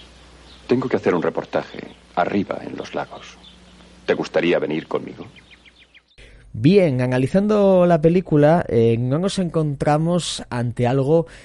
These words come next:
Speaker 2: demasiado diferente, al menos en cuanto a su argumento, de algunas propuestas que se estaban viendo en aquel momento en el cine norteamericano, ¿no? Dos personas, en este caso una, una pareja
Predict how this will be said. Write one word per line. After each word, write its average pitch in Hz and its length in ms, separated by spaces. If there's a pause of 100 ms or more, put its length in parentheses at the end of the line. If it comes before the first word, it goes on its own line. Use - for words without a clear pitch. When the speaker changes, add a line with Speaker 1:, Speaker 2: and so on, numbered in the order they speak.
(100)
Speaker 2:
demasiado 113 680
diferente, 139 840
al 95 220
menos 117 440
en 107 140
cuanto 104 480
a 98 80
su - 160
argumento, 117 640
de 107 200
algunas 104 380
propuestas 120 640
que - 80
se 98 120
estaban 110 340
viendo 110 420
en 110 80
aquel 107 220
momento 101 580 (400)
en 98 180
el 90 200
cine 98 280
norteamericano, 90 760
¿no? 143 180
Dos 101 320
personas, 170 720
en 87 60
este - 280
caso 92 400
una, 80 800
una 85 180
pareja 143 600